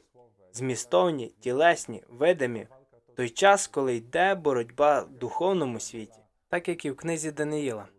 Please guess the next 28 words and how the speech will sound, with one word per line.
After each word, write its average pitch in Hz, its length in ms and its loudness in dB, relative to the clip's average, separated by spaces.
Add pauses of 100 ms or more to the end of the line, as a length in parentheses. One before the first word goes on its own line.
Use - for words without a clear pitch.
(540)
Е, 147 60 -8
поки 226 320 0
ми 185 120 6
дійдемо 175 440 0
до 135 320 0
відповідного 151 640 0
фрагменту, 131 600 -4 (340)
то 190 80 -2
я, 185 160 4
мабуть, 170 340 0
ще 151 140 0
десять 143 440 0
інших, 143 500 -6
е, 127 540 -6
скажу, 123 500 -4 (560)
але 107 280 -4
то 175 140 0
нічого, 160 280 2
то 131 120 0
і 131 60 4
таке 127 280 -6
буває. 110 380 -10 (640)
В - 40 -20
книзі 190 300 -2
Даниїла 143 580 0
є 131 160 0
такий 185 300 -10
фрагмент, 160 580 -4